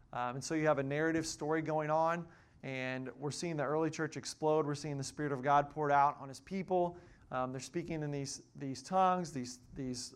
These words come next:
um, foreign words, and we're seeing the gospel spread. Many are being added to the church rapid, in a rapid fashion after Christ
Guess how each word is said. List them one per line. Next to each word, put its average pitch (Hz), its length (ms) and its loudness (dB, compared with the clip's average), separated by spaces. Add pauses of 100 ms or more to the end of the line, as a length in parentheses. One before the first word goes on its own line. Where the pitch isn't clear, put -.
um, 117 360 -10
foreign 180 320 0
words, 170 420 6
and 120 180 -4 (460)
we're 135 120 0
seeing 165 240 -2
the 151 80 0
gospel 147 320 6
spread. 156 360 2
Many 165 280 -2
are 156 80 4
being 147 200 -2
added 143 300 2
to 143 80 -8
the 131 100 -4
church 147 300 -4
rapid, 131 500 0
in 147 120 -8
a 131 80 -6
rapid 143 380 0
fashion 156 520 2
after 135 280 -2
Christ 147 480 -2